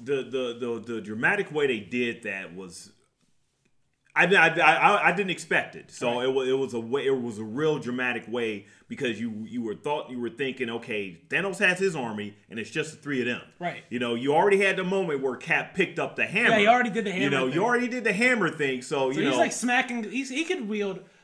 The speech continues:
Speaker 2: He can wield Stormbreaker and he can wield
Speaker 1: Yes,
Speaker 2: Hammer.
Speaker 1: yeah.
Speaker 2: He can do 'em
Speaker 1: Cap,
Speaker 2: both.
Speaker 1: Cap is worthy.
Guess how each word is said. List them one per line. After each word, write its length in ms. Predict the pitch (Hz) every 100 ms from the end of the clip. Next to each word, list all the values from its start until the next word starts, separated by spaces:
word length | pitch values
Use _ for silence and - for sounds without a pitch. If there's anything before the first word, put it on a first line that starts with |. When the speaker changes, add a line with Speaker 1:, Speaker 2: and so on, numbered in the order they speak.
| -
Speaker 2:
He 120 | 277
can 100 | 311
wield 140 | 214
Stormbreaker 720 | - 233 226 208 202 196 185 175 - _ -
and 340 | 392 508 427
he 60 | 285
can 180 | 214 190
wield 200 | 190 151
Speaker 1:
Yes, 220 | 156 -
Speaker 2:
Hammer. 140 | 131 117
Speaker 1:
yeah. 140 | 139
Speaker 2:
He 60 | 135
can 80 | 370
do 60 | 240
'em 40 |
Speaker 1:
Cap, 140 | 175 180
Speaker 2:
both. 160 | 339 330
Speaker 1:
Cap 280 | 202 226
is 220 | 196 214 135
worthy. 480 | 160 208 170 92